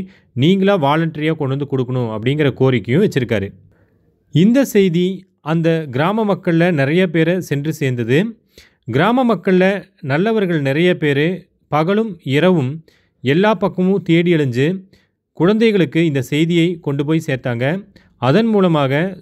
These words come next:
சூப்பரான விஷயம் ஒண்ணு நடந்தது. அறுபத்தி எட்டு கிராமங்களை சேர்ந்த குழந்தைகள் கிட்டத்தட்ட ஐநூத்தி தொண்ணூறு கேட்பில்ல கவர்மெண்ட் கிட்ட ஒப்படைச்சிட்டாங்க. கூடவே நாங்க இனிமேல் பறவைகளை துன்புறுத்த மாட்டோம்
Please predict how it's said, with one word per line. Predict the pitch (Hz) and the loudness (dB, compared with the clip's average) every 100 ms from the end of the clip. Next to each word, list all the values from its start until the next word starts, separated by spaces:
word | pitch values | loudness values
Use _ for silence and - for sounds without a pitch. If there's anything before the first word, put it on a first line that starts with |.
| - | -10
சூப்பரான | - 214 190 190 196 156 | -6 -6 -4 -2 -2 -4
விஷயம் | - 151 | -4 -4
ஒண்ணு | 127 175 | 0 0
நடந்தது. | 147 113 101 104 _ _ _ _ _ - | 0 -2 -4 -8 _ _ _ _ _ -2
அறுபத்தி | 143 226 269 214 233 | 2 2 0 -2 -2
எட்டு | 180 180 143 | 0 -2 0
கிராமங்களை | 147 196 220 208 208 190 | 0 -2 -4 -4 -4 -2
சேர்ந்த | 170 165 156 175 180 165 | -2 0 0 0 -2 -6
குழந்தைகள் | 147 170 180 151 127 143 226 _ _ _ _ _ | -2 0 0 0 0 -2 -4 _ _ _ _ _
கிட்டத்தட்ட | 165 165 196 214 202 202 - 139 | -2 0 2 2 2 0 -2 2
ஐநூத்தி | 190 233 254 196 233 165 | 2 2 -2 -4 -4 -4
தொண்ணூறு | 190 185 175 170 143 - | 0 0 2 2 0 0
கேட்பில்ல | 165 190 170 143 131 180 208 _ _ _ _ _ - | 0 0 0 2 2 0 -4 _ _ _ _ _ -4
கவர்மெண்ட் | 120 180 214 220 156 | 0 2 2 0 0
கிட்ட | 131 139 160 175 151 | -2 0 -2 -2 -4
ஒப்படைச்சிட்டாங்க. | 131 151 - 131 117 110 - _ _ _ _ _ - | -2 -4 -4 -4 -4 -6 -12 _ _ _ _ _ -4
கூடவே | 147 170 160 165 220 143 131 | 2 4 4 2 -2 -6 -2
நாங்க | 160 226 226 180 | 0 0 -2 -2
இனிமேல் | 147 160 160 165 208 - | 0 0 0 0 -2 -4
பறவைகளை | 147 190 208 175 165 185 - | -4 -2 -2 -2 -2 -4 -6
துன்புறுத்த | 156 170 180 175 147 | -6 -2 -2 -2 -2
மாட்டோம் | 131 147 127 | -2 -2 -4